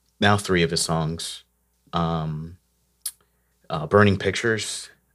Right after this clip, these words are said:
uh, White Gardenias, and his, one of his more recent songs, uh, Champagne Corolla. And, um, you know, he passed away very young, and he was a great songwriter. I just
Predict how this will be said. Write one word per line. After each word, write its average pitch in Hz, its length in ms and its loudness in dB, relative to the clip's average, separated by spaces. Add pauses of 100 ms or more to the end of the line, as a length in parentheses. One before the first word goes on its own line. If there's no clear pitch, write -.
uh, 78 220 -4
White 82 260 0
Gardenias, 92 960 -2
and 82 460 -4
his, 82 240 -12
one 90 160 -2
of 82 140 -4 (100)
his 87 120 -10
more 87 220 -2
recent 82 340 -2
songs, 82 360 -4
uh, 78 80 -2
Champagne 82 520 -4
Corolla. 80 520 0 (760)
And, 82 460 -2
um, 78 560 -2 (760)
you 85 80 -8
know, 85 60 -4
he 90 140 -6
passed 87 300 2
away 82 180 2
very 82 260 2
young, 80 320 0
and 78 100 -4
he 82 100 -2
was 82 100 -4
a 80 80 -2
great 82 400 0
songwriter. 82 480 0
I 80 100 0
just - 320 -2